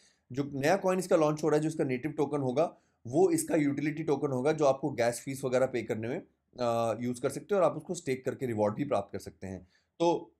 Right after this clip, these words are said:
काफ़ी पुराना प्रोजेक्ट है दोस्तों। इसके, जैसे मैंने आपको पिछली वीडियो में बताया था कि तीन लेवल के क्रेडिट कार्ड या डेबिट कार्ड, जो भी आप इसको बोले, वो देते हैं ये लोग। फ्री में ये देते हैं basically एक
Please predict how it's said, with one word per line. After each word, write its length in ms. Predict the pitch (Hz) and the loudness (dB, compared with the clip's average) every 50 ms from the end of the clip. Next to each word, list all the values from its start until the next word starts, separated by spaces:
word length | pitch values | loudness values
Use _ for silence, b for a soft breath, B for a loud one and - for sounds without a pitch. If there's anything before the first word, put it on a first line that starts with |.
| _ - - | _ -4 0
काफ़ी 240 | 127 160 160 190 170 | 0 0 0 -2 -8
पुराना 320 | - 147 127 123 139 151 | -2 0 0 2 2 2
प्रोजेक्ट 340 | 156 160 147 147 160 160 170 | 2 2 0 0 0 -4 -4
है 60 | 160 | -2
दोस्तों। 460 | 156 160 156 - 175 175 180 - _ _ _ _ _ _ _ _ - - | -2 -2 -2 -2 -6 -6 -6 -8 _ _ _ _ _ _ _ _ -10 -10
इसके, 260 | 139 139 - 165 156 | -10 -8 -2 -2 -2
जैसे 220 | 143 143 147 165 | -2 0 -2 -2
मैंने 120 | 151 151 151 | 0 2 0
आपको 180 | 147 - 180 | 2 0 -4
पिछली 300 | 165 - 147 - 156 160 | -4 -4 -8 -2 0 2
वीडियो 220 | 160 156 151 165 165 | 2 4 4 2 2
में 100 | 160 139 | 4 0
बताया 280 | 135 127 127 127 131 | 2 4 4 4 4
था 120 | 135 165 156 | 2 0 -4
कि 360 | - 170 190 214 - _ _ _ _ _ _ _ _ _ _ - | -2 -4 -6 -6 -6 _ _ _ _ _ _ _ _ _ _ -4
तीन 220 | 175 202 208 190 | -2 0 4 4
लेवल 220 | 170 160 170 165 | 4 4 4 0
के 160 | 160 - 196 190 | 2 2 0 0
क्रेडिट 420 | 190 - 147 131 143 156 156 - | 2 0 -2 0 0 0 2 4
कार्ड 200 | 160 156 160 160 | 6 6 6 6
या 60 | 160 | 2
डेबिट 280 | 156 - 127 143 139 143 | 0 0 -2 -2 0 0
कार्ड, 160 | 151 143 135 | 0 0 0
जो 120 | 123 131 | 0 -2
भी 80 | 131 143 | 0 2
आप 120 | 143 - - | 0 0 0
इसको 160 | - - 156 | -4 -6 -6
बोले, 200 | 131 120 120 135 | -4 -2 0 0
वो 160 | 143 139 131 113 | 0 0 -2 -2
देते 280 | 104 107 104 - 131 | -2 -4 -4 -2 -4
हैं 120 | 147 156 156 | -2 0 0
ये 80 | 165 | 2
लोग। 200 | 180 190 190 b b b b b b b - - | 2 2 0 b b b b b b b -14 -6
फ्री 180 | - 156 180 190 | 0 0 2 4
में 140 | 196 196 190 | 4 4 6
ये 120 | 185 185 | 4 4
देते 260 | 156 160 151 151 160 | 4 4 0 2 2
हैं 120 | 160 160 165 | 2 2 2
basically 420 | 156 151 143 160 - - 156 160 | 2 0 0 -2 -4 -4 -2 0
एक 440 | 170 170 - - 143 147 147 147 | 0 0 0 0 0 0 -2 -4